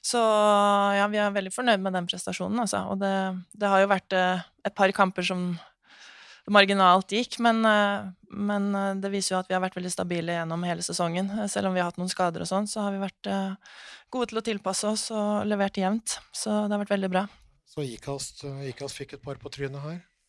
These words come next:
Speaker 1: Ja.
Speaker 2: Først i Champions League og så i sluttspillet.
Speaker 1: Ja.
Speaker 2: Men dere har virket sterkere. Du skal jo inn i, etter landslagssamlingen her, så er det rett inn i Champions League-spill igjen nå.
Speaker 1: Mm.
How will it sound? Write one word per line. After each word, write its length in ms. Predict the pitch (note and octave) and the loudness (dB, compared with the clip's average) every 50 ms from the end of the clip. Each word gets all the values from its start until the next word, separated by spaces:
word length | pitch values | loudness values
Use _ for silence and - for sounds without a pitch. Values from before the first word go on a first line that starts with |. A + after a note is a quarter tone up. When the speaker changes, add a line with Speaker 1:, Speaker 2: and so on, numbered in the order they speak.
| _ - - - - _ | _ -18 -18 -18 -10 _
Speaker 1:
Ja. 140 | A#3+ B3 B3 | 4 6 6
Speaker 2:
Først 120 | - - | 6 4
i 40 | D#3 | 0
Champions 420 | C#3+ - C#3+ C3+ - - C3+ B2+ - | -2 0 -2 -2 -2 -4 -8 -6 -4
League 260 | C3 C3 C3 C3+ C3+ | -4 -4 -4 -4 -4
og 600 | C3 C3 C3 C3 C3 C3 C3 C3 C3 C3 C3 C3 C3 A#2+ _ _ _ _ _ _ - | -4 -4 -4 -4 -4 -4 -4 -6 -6 -8 -8 -10 -12 -16 _ _ _ _ _ _ -12
så 220 | - - C3 C3 | -8 -6 -6 -6
i 20 | |
sluttspillet. 560 | C3 - C#3+ A#2+ - - B2 A2+ A2 B2 D3+ E3 _ _ _ _ | -6 -6 -6 -8 -8 -8 -8 -8 -8 -8 -10 -12 _ _ _ _
Speaker 1:
Ja. 120 | A3 A3+ A3 - _ _ _ _ _ _ _ | -4 -4 -4 -6 _ _ _ _ _ _ _
Speaker 2:
Men 100 | C#3+ C#3 | -12 -8
dere 200 | B2 C3+ B2 G#2+ | -6 -6 -6 -6
har 60 | A#2 | -6
virket 460 | A#2+ B2 A#2+ - - C3 C3 C3 C3 B2+ | -8 -10 -10 -12 -14 -14 -12 -12 -14 -14
sterkere. 280 | - - A#2+ - - C3+ | -12 -14 -16 -14 -16 -18
Du 40 | C3+ | -16
skal 160 | - - C3 B2 | -14 -12 -12 -12
jo 80 | A#2+ | -12
inn 120 | A#2 A2 A#2 | -12 -14 -14
i, 120 | A#2+ B2 B2 B2 B2 B2 B2 B2 A2+ G2+ _ _ _ - - | -14 -12 -12 -12 -12 -12 -12 -14 -16 _ _ _ _ -20 -20
etter 140 | C3 A#2 B2 | -20 -18 -18
landslagssamlingen 480 | A#2+ A2+ G#2+ A#2+ A#2+ A#2+ A2+ A#2+ B2 C3+ | -20 -18 -20 -20 -20 -20 -20 -20 -20 -20
her, 60 | C#3+ | -20
så 80 | C3+ C#3+ | -20 -20
er 100 | C3 B2 | -20 -20
det 40 | A#2+ | -20
rett 160 | A#2 A2+ _ | -20 _ _
inn 120 | A#2+ A2+ A#2+ | -20 -20 -20
i 40 | A#2+ | -20
Champions 360 | _ - A2+ _ A#2+ A2 _ | _ -20 -20 _ _ -20 _
League-spill 300 | A2+ A2 _ _ - A#2 A#2 | _ _ _ _ -20 -20 -20
igjen 140 | A#2+ B2+ | -20 -20
nå. 100 | B2+ C#3 F3 _ _ _ _ _ _ _ _ - | -20 -20 -20 _ _ _ _ _ _ _ _ -2
Speaker 1:
Mm. 260 | A#3 A3 F3 F3 G3+ | 0 0 0 0 -2